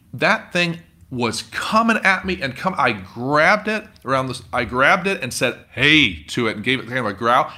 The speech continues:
It kept coming back, kept coming back. Finally, after about ten minutes of that, it started calming down. And I said to them,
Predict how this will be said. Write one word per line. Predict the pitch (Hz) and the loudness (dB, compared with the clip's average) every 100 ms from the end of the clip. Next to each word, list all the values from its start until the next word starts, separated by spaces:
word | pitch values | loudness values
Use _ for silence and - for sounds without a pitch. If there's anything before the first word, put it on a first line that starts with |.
| - | -6
It | 131 - | -6 -2
kept | 147 - | -4 -2
coming | 147 131 | -4 0
back, | 123 123 | 2 2
kept | - 127 - | -2 -10 -6
coming | 131 120 | -6 2
back. | 117 117 - - - _ | 2 2 -6 -20 -20 _
Finally, | - 233 190 | -4 -2 0
after | 151 135 | -2 0
about | 127 - | 0 -2
ten | - 147 | -6 -4
minutes | 139 - | -4 0
of | |
that, | 113 110 139 | 0 0 -2
it | |
started | - 131 117 | -2 -2 -2
calming | - 120 110 101 | -4 -4 -4 -2
down. | 107 101 | -2 -2
And | 113 | -4
I | 113 | -6
said | - 165 160 | -4 -4 -4
to | |
them, | 120 110 107 | -4 -2 -4